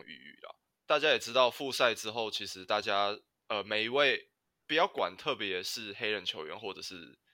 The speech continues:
怎么样的肤色，因为之前发生那个弗洛伊德被警察膝盖压制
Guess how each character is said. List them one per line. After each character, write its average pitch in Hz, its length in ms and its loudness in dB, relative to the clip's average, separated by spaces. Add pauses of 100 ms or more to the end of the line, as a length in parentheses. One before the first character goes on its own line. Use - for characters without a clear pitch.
(220)
怎 104 160 -4
么 98 80 -4
样 113 160 0
的 101 60 -6
肤 95 240 -14
色， - 340 -8 (300)
因 135 100 -6
为 151 100 0
之 147 160 -4
前 104 220 0
发 110 160 4
生 104 220 -4
那 104 100 -6
个 90 240 -6
弗 107 160 -4
洛 113 140 2
伊 113 100 -2
德 87 220 -6
被 107 200 0
警 95 200 -8
察 85 480 -2
膝 117 340 -2
盖 113 200 6
压 101 260 4
制 101 340 -6